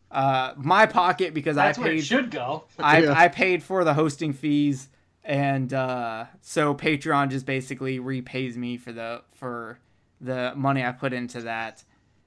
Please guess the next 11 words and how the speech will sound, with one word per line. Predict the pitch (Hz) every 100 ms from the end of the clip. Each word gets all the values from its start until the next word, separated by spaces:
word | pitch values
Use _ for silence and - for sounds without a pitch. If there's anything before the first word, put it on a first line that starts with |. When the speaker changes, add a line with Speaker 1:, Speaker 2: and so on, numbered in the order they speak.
| _
Speaker 1:
and | - 135 131
then | 127 123
me | 135 127
paying | 127 123 123
for | 110
editing | 110 110 107
software | - 113 110 - 107 107
and | 104
all | 107
that | 107 104
shit. | - 110 107 107